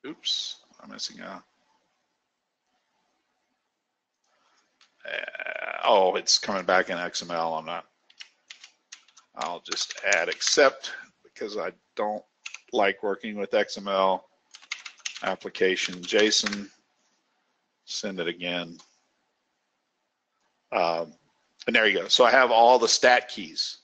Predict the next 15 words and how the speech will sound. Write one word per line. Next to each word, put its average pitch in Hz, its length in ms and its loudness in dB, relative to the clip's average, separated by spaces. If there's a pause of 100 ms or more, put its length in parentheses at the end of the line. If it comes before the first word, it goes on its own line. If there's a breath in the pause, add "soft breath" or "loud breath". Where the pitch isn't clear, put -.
(680)
Uh, 101 380 6
and 117 160 2
these 120 160 2
stat 160 340 6
keys 110 500 -2
are, 110 480 8 (440 soft breath)
uh, 107 200 6
when 117 200 0
you're 117 180 6
in 143 240 6
V 123 160 4
R 113 160 8
Ops, 117 280 6
for 107 160 -4
example 98 680 -4